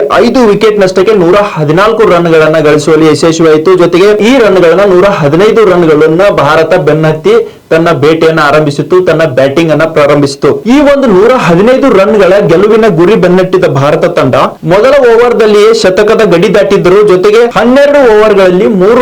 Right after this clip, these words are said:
ವಿಕೆಟ್ ನಷ್ಟಕ್ಕೆ ನೂರ ಹದಿನೇಳನ್ನ ರನ್ ಗಳಿಸುವಲ್ಲಿ ಭಾರತದ ಒಂದು ಈ ವನಿತೆಯರ ತಂಡ ಯಶಸ್ವಿಯಾಯಿತು. ಜೊತೆಗೆ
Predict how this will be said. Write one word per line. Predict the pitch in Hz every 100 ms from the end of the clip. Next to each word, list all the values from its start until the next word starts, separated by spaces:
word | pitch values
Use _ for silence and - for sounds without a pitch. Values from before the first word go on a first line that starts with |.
| 208
ವಿಕೆಟ್ | 180 226 233
ನಷ್ಟಕ್ಕೆ | 214 175 - 185 - 208 233 - -
ನೂರ | 196 269
ಹದಿನೇಳನ್ನ | 202 170 190 247 233 202 208
ರನ್ | 170 202
ಗಳಿಸುವಲ್ಲಿ | 185 170 170 165 190 -
ಭಾರತದ | 147 160 196 196 160 165
ಒಂದು | 160
ಈ | 160
ವನಿತೆಯರ | 143 151 180 185 165
ತಂಡ | 160 151 175
ಯಶಸ್ವಿಯಾಯಿತು. | 147 - 165 156 156 147 139 160 185
ಜೊತೆಗೆ | 165 151 170 185 214 208